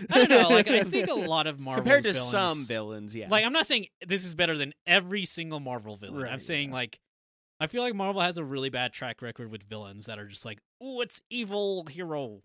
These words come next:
Speaker 1: It's
Speaker 2: Yeah.
Speaker 1: the, it's the hero, but the evil version."
Speaker 2: I
Speaker 1: Wha-
Speaker 2: think all of Phase Two is literally just like, "They're so evil, look how evil they are,"
Speaker 1: Yeah.
Speaker 2: and they're gone.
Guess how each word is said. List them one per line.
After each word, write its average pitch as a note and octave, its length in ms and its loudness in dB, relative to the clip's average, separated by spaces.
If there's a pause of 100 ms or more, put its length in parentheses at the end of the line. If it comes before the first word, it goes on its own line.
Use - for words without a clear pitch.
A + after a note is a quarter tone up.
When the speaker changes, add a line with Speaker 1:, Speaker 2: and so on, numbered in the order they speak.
(280)
Speaker 1:
It's C3 180 -4
Speaker 2:
Yeah. G#3 60 -10
Speaker 1:
the, F#3+ 80 -2
it's F3+ 160 -6
the - 100 -12
hero, C4+ 300 -8
but B3 220 -8
the A3+ 120 -20
evil G#3 260 -12
version." C#3+ 460 -12
Speaker 2:
I D3+ 60 -4
Speaker 1:
Wha- C#3 80 -4
Speaker 2:
think D#3+ 220 -2
all D#3 280 4
of D#3 100 2
Phase C#3+ 360 0
Two C3 460 -2
is C3+ 200 -10
literally C3 380 -6
just B2+ 180 -14
like, A#2+ 260 -12
"They're A3 180 0
so C4+ 240 4
evil, A#3+ 320 4
look A3 120 0
how B3 140 -4
evil A#3+ 240 0
they F#3 100 2
are," C#3+ 200 0
Speaker 1:
Yeah. G3+ 180 2
Speaker 2:
and G#3+ 100 0
they're G3+ 80 0
gone. - 260 -10